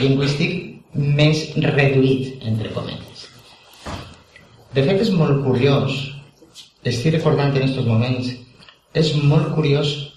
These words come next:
com la llengua serveix per a discriminar. No recordo en quina tribu de Brasil, les gent,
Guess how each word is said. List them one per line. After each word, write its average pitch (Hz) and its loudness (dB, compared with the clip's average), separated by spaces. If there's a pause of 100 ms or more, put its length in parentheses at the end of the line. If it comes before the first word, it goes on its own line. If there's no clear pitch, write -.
(380)
com 214 2
la 127 2
llengua 165 0
serveix 139 0
per 139 0
a 147 0
discriminar. 110 -2 (1040)
No 151 4
recordo 156 2
en 151 2
quina 131 0
tribu 131 0
de 104 2
Brasil, 123 0 (1700)
les 143 2
gent, 185 0